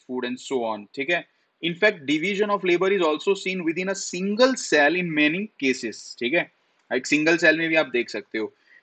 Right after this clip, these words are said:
And, uh, most importantly, a cell is able to live and perform all these function because of these organelles।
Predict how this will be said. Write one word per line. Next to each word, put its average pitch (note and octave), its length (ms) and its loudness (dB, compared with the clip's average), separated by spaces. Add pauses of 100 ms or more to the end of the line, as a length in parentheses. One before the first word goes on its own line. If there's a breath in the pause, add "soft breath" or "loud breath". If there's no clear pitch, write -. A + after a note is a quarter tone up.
(100)
And, D3+ 520 4
uh, D#3 280 2 (260)
most A#3 320 -4
importantly, A2+ 640 -8 (520)
a D3 60 4
cell F#3+ 500 2
is - 60 -10 (200)
able G3+ 300 0
to E3+ 200 -4
live F#3 240 -4
and G3 60 -4 (100)
perform F3 340 -2
all F3+ 260 4
these A3 180 -6 (120)
function E3+ 340 -2 (200)
because G3+ 420 2 (140)
of D#3+ 160 6 (160)
these F3 180 -4 (120)
organelles। C3 960 -2